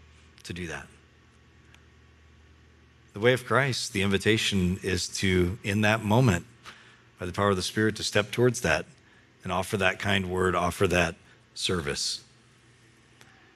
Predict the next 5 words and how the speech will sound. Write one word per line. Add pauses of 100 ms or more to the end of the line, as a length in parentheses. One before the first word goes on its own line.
(760)
Maybe
giving
rather
than
taking